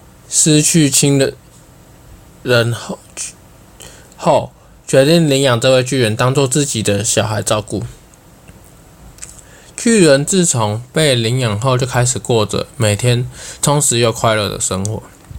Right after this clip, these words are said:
巨人原本一开始的个性是开朗的，但是因为父母工作忙碌没时间陪同照顾，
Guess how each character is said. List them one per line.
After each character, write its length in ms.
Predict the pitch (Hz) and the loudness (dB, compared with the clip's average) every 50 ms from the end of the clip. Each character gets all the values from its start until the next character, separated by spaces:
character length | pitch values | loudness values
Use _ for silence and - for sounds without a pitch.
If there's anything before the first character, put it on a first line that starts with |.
| - - - - - - - - - - - - - - - - - - - - - - - - - - - - - - - - - - - - - - - - - - - - - - - - - - - - - - - - | -18 -18 -20 -20 -20 -20 -20 -20 -20 -20 -20 -20 -20 -20 -20 -20 -20 -20 -20 -20 -20 -20 -20 -20 -20 -20 -16 -14 -14 -14 -14 -18 -20 -20 -20 -18 -18 -18 -18 -20 -20 -20 -20 -20 -20 -20 -20 -20 -20 -20 -20 -20 -20 -20 -14 -8
巨 260 | - - 247 233 202 | -2 0 2 2 4
人 160 | 165 135 131 | 4 4 4
原 360 | 135 135 135 147 151 160 165 - _ _ _ _ _ _ | 2 0 -2 -2 -4 -6 -6 -10 _ _ _ _ _ _
本 260 | - 131 117 110 104 - | -2 0 0 0 -2 -6
一 100 | - 123 | -8 -8
开 240 | 151 - 147 135 143 | -6 -2 0 0 0
始 200 | 139 - 127 110 | 0 0 -2 -4
的 120 | 98 117 - | -6 -6 -8
个 220 | - - 143 127 | -4 -2 -2 0
性 180 | 123 - 131 113 | 0 0 -2 -2
是 140 | - - | -2 -4
开 260 | 123 - - 120 113 117 | -4 -4 -2 -2 0 0
朗 220 | 113 104 98 95 | 0 0 -2 -4
的， 240 | 92 - - 80 - | -6 -6 -8 -8 -2
但 180 | - 156 156 156 | 0 0 0 2
是 200 | 147 - 160 139 | 0 0 -2 -2
因 160 | 143 143 147 | 0 0 2
为 180 | 147 139 131 123 | 4 4 2 2
父 220 | 123 - 170 156 | 0 0 0 0
母 140 | 135 110 104 | 0 0 -2
工 200 | - 117 117 120 | -2 0 0 2
作 120 | 135 131 | 2 2
忙 220 | 123 110 92 98 101 | 2 0 0 -2 -2
碌 120 | 110 113 | -2 -2
没 260 | 113 107 101 107 110 | 0 0 0 0 0
时 280 | 104 - - - 104 101 | 0 0 0 0 -2 -4
间 340 | - - - 113 107 104 110 - - - - - - - - | -2 -2 0 0 0 -2 -4 -10 -18 -20 -20 -20 -16 -6 0
陪 120 | 127 120 | 0 2
同 240 | 113 113 107 104 107 | 2 2 0 0 -2
照 200 | - 120 110 104 | 0 0 0 0
顾， 260 | - - 117 104 - | 0 -4 -6 -6 -8